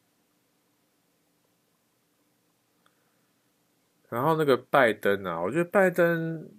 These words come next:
在跟川普辩论的时候，我觉得应该说，不管是总统还是副总统的这个辩论啊，我发现一个，一个，我发现一个点啊，那个点就是说，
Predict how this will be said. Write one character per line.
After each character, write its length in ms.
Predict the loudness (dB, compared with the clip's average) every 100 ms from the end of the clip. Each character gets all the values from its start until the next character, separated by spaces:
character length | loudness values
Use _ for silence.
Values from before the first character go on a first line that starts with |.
| _
在 140 | -4 0
跟 260 | -2 -2
川 240 | -4 -4 -2
普 100 | -2
辩 240 | 0 0
论 180 | 0 -4
的 60 |
时 200 | -6 -8
候， 80 | -8
我 140 | -4 -2
觉 160 | 0
得 80 | -2
应 40 | 0
该 160 | -2
说， 320 | 0 0 0 -4 _ _ _ _ -20 -20 -20 _
不 100 | 2
管 200 | 4 4
是 280 | 0 -2 -4 _
总 240 | -2 0 -2
统 180 | -6
还 160 | -4 -6
是 120 | -6
副 160 | -4 -6
总 260 | -6 -6
统 180 | -6 -6
的 140 | -6 -6
这 160 | -4
个 100 | -4
辩 360 | -2 -2 -2 0
论 200 | -2 -2
啊， 240 | -8 -10 -10
我 80 | -4
发 220 | 0 2
现 200 | 0 -2
一 60 |
个， 420 | 2 4 4 2 -6 _ _ _ _ _ _ _ _ -20 -20 -20 -20 -20 -20 -20 -20 _ _ _ _ _ _ _ _ _ _ -12
一 100 | 0
个， 640 | 4 6 6 4 2 -2 -6
我 120 | -4
发 200 | 2 4
现 120 | 4 2
一 60 |
个 80 | 0
点 340 | 0 -4 -6 -8
啊， 200 | -16 -18 -20 -20 -20 -20
那 140 | -6 -4
个 80 | -2
点 260 | -4 -2
就 100 | -2
是 220 | -4 -4
说， 500 | 2 4 6 4 2